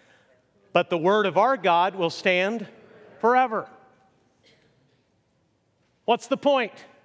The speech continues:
That you and I won't be here long. And, and l-, listen, again, not to make too much of it, but I'm sincerely grateful for your kindness last weekend. The occasion was,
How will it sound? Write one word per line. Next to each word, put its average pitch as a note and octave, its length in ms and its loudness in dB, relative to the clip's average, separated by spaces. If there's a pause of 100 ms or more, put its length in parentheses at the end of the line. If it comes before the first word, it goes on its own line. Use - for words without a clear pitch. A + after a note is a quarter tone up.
(880)
That G3+ 120 0
you C4 220 0
and C#4 80 0
I C#4 220 2
won't A#3 340 -2
be C#4 180 0
here F3+ 260 -6
long. G#2+ 400 -8 (1900)
And, F#3+ 140 -4
and F#3+ 140 -4
l-, G#3 200 -6
listen, F#3+ 400 -8
again, C#3+ 340 -8 (560)
not E3+ 240 -4
to E3 60 -12
make D#3+ 200 -8
too D3+ 120 -8
much C3+ 260 -8
of B2 120 -10
it, A#2+ 100 -14
but E3 100 -4
I'm G3 120 -4
sincerely E3 920 -6 (140)
grateful C3 460 -6
for A#2 240 -8
your B2 240 -6
kindness A#2 520 -10
last B2 280 -8
weekend. A#2 420 -12
The B2+ 140 -10
occasion C3+ 540 -8
was, A2+ 360 -10